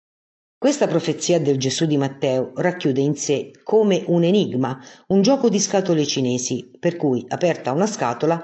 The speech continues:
anziché trovare quel che si cerca, se ne trova dentro un'altra da aprire, e così via. Qui, l'una dentro l'altra, vi sono racchiuse tre profezie: quella sul futuro di Gerusalemme ebraica,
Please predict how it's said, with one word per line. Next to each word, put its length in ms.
anziché 420
trovare 500
quel 200
che 100
si 200
cerca, 560
se 160
ne 100
trova 300
dentro 360
un'altra 440
da 100
aprire, 480
e 80
così 300
via. 360
Qui, 360
l'una 260
dentro 340
l'altra, 440
vi 80
sono 280
racchiuse 720
tre 180
profezie: 1080
quella 300
sul 160
futuro 360
di 140
Gerusalemme 680
ebraica, 640